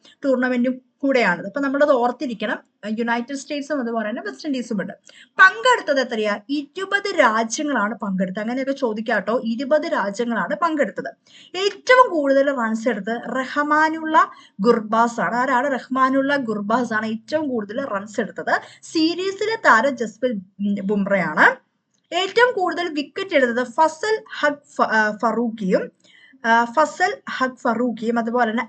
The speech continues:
അർഷദീപ് സിംഗ്, ഹർഷദീപ് സിംഗ് ഇന്ത്യ ആട്ടോ, ഇവരാണ് ഏറ്റവും കൂടുതൽ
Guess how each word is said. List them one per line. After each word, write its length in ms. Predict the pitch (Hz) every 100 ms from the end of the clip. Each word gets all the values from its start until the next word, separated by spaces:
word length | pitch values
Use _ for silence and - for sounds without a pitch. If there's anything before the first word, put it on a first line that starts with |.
| 247
അർഷദീപ് 640 | 277 - - 359 254 226
സിംഗ്, 260 | 247 202 226
ഹർഷദീപ് 500 | 247 247 277 285 294
സിംഗ് 220 | 311 302
ഇന്ത്യ 280 | 254 233 220
ആട്ടോ, 380 | 185 254 - - - -
ഇവരാണ് 360 | 339 381 311 294
ഏറ്റവും 440 | 254 240 302 311
കൂടുതൽ 420 | 269 233 208 240